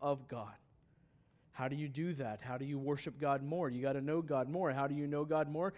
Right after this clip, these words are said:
You train yourself in godliness. You study the word. You pray. You meditate on the word. But he says here in the end, we understand, though, that as we're working hard, as we are striving hard, as we are beating the flesh, we know that it,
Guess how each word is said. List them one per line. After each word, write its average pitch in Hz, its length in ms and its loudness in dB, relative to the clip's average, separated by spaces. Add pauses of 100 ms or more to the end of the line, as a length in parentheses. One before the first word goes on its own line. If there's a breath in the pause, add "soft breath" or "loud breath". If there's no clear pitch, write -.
(160 loud breath)
You 135 100 -4
train 135 340 -2
yourself 135 380 -4
in 123 60 -8
godliness. 113 520 -4 (1500 soft breath)
You 123 100 -6
study 131 340 -2
the 123 120 -2
word. 110 280 -6 (220)
You 120 100 -8
pray. 113 480 -8 (200 soft breath)
You 131 100 -4
meditate 123 500 -4
on 113 140 -8
the 110 80 -8
word. 110 260 -10 (1900)
But 131 80 -4
he 123 60 -2
says 143 220 -2
here 175 300 2
in 131 80 0
the 139 180 2
end, 139 240 0
we 139 160 0
understand, 156 760 0
though, 123 160 -4
that 131 100 -2
as 156 260 2
we're 165 140 2
working 165 380 0
hard, 147 340 2
as 147 260 0
we 170 100 2
are 156 80 6
striving 165 520 0
hard, 160 300 4 (180 loud breath)
as 160 220 6
we 185 80 4
are 170 100 8
beating 175 400 0
the 175 80 -2
flesh, 160 480 2 (220 loud breath)
we 175 120 0
know 170 280 4
that 165 160 6
it, 151 200 2